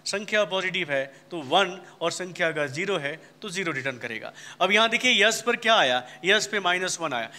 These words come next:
यही कहा गया कि यदि यस का मान माइनस वन है तो संख्या क्या होगी, नेगेटिव होगी। और अगर मान लीजिए कि यस का मान ज़ीरो आया, ज़ीरो कब आएगा, जब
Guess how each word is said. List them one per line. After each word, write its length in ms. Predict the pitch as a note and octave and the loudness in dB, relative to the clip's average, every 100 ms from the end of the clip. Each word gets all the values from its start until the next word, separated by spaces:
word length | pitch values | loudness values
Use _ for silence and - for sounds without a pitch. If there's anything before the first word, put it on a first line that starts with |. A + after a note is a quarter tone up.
| - E3 | -8 -2
यही 220 | F3+ A3 | 0 2
कहा 200 | F#3+ F#3+ | 2 2
गया 180 | F3+ G3 | 4 2
कि 260 | G3 D#3+ | 0 -2
यदि 320 | D#3+ A3 A3+ A3 - D#3+ | 2 2 2 -2 -14 0
यस 320 | F3+ G#3+ G#3 | 4 4 2
का 160 | G3 F3 | 0 2
मान 240 | F3 F3+ | 2 0
माइनस 440 | D#3 D3+ E3+ D#3+ D3 | -2 -2 0 -4 -4
वन 180 | D#3+ E3+ | -6 0
है 240 | E3 D3 A#2+ - - | 4 4 2 -12 -12
तो 60 | F3 | -10
संख्या 360 | - D#3+ E3+ E3 | -10 -8 -6 -4
क्या 180 | F3 | 0
होगी, 320 | F3 E3+ C#3+ A#2+ - - | 2 2 -2 -4 -12 -14
नेगेटिव 500 | D#3+ E3+ E3 C3+ A#2+ | -4 -2 -2 -4 -10
होगी। 220 | A2+ - - - _ _ _ _ _ _ _ _ _ _ _ _ _ _ _ _ _ _ _ _ _ | -14 -18 -20 -20 _ _ _ _ _ _ _ _ _ _ _ _ _ _ _ _ _ _ _ _ _
और 120 | E3 | -2
अगर 180 | E3 E3+ | 0 0
मान 200 | D3 D3 | 0 0
लीजिए 300 | F3 D#3+ C3+ D#3+ - - _ - | 2 0 -2 -6 -12 -20 _ -8
कि 160 | D#3 | 0
यस 180 | F3+ F3+ | 2 2
का 160 | E3+ D#3 | -4 -2
मान 260 | D3+ D#3 | -2 -4
ज़ीरो 280 | C3 C3+ C3 | -8 -8 -6
आया, 300 | A2+ A2+ - - _ _ _ - | -6 -8 -14 -20 _ _ _ -10
ज़ीरो 280 | C#3 F3+ | -4 -2
कब 220 | G#3 G3+ F#3+ | 2 4 6
आएगा, 340 | F#3+ G3 G#3 G#3 - - - | 6 4 0 -6 -20 -20 -20
जब 440 | C3+ F#3 G3+ A3+ | 0 2 2 -6